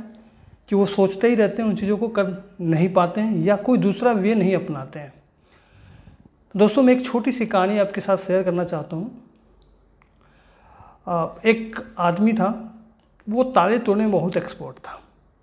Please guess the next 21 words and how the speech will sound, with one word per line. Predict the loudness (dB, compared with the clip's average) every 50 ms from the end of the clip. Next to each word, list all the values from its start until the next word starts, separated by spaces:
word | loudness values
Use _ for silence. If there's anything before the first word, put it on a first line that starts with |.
| _ _ _ _ _ _ _ _ -20 -20 -20 -14 -4 0
मीन्स | 2 4 4 4 2 0
अगर | -2 0 0 0 0
कहीं | 0 -2 0 0 0 0
भी | 2 2 2 2 2 0 -4 -4 -8 -12 -14 -10 -8
किसी | -8 -4 -4 -2
भी | -2 -2 0
ताले | 0 -2 0 0 -2 -2
को | 0 -2 -2
खोलने | -2 -4 -6 -2 -2 0 0 0 -2 -2 -4
या | -4 -4 -4 -4 -4
तोड़ने | -4 -4 -2 0 0 0 -2
की | -2 -2 -2
बात | 0 0 0 -2 -2 -4
आती | -8 -8 -6 0 0 -2
थी | 0 0 -6 -6 -8 -10 -16 -20 -20 -20 _ -20 -20 -20 -20 -20 _ _
तो | -6 -6
सबसे | -2 -2 -4 -4 0 0 0 0
पहले | 2 0 -2 0 0 -2
उस | -2 -4 -6 -6 -4 -2 -2
आदमी | -2 -2 0 0 0 0
को | 2 0 -2